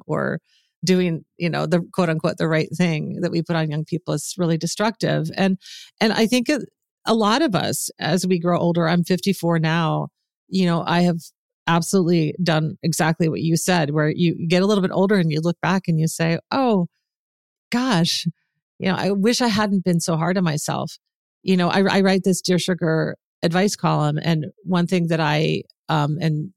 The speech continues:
hear a lot from people who, who have lived beyond their twenties, you know, if,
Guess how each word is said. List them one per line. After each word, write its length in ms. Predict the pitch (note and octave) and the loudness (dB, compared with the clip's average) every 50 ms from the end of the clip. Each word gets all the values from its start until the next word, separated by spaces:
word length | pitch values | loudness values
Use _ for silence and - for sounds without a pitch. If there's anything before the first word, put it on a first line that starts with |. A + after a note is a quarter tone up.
| _ _ _ _ _ B4 B4 | _ _ _ _ _ -20 -16
hear 260 | A4 - - G#3 F#3+ | -12 -2 0 2 2
a 80 | F3 D#3 | 2 2
lot 400 | D#3+ D#3 D#3 C#3 D3 F3 F#3 E3+ | 0 0 0 0 0 0 -2 -4
from 200 | - - E3+ D3+ | -4 -4 -4 -4
people 560 | - - E3+ E3 - - - - - G3 G3 A3 _ - | -2 -4 -6 -6 -4 -8 -6 -6 -6 -6 -8 -8 _ -2
who, 220 | F3+ E3+ D3+ - _ - - _ _ | -2 -2 -2 -4 _ -18 -20 _ _
who 80 | - F#3 | -2 0
have 240 | D#3+ E3 D#3 D#3+ D#3 D#3+ | 2 2 0 0 0 0
lived 260 | D#3+ D#3 D3+ D3 - - | -2 -2 -2 -2 -4 -4
beyond 260 | E3 D#3 D3+ D3+ D3+ | -2 0 0 0 0
their 100 | D3+ D3+ | 0 -2
twenties, 520 | D#3 - - D#3+ D#3+ D#3+ D#3 D#3 E3 - - _ _ - - - _ - | -2 -2 -2 -2 -2 0 -2 -2 -4 -6 -10 _ _ -20 -20 -20 _ -4
you 80 | E3+ E3 | -2 0
know, 80 | D#3+ | 0
if, 120 | D#3 - | 0 -2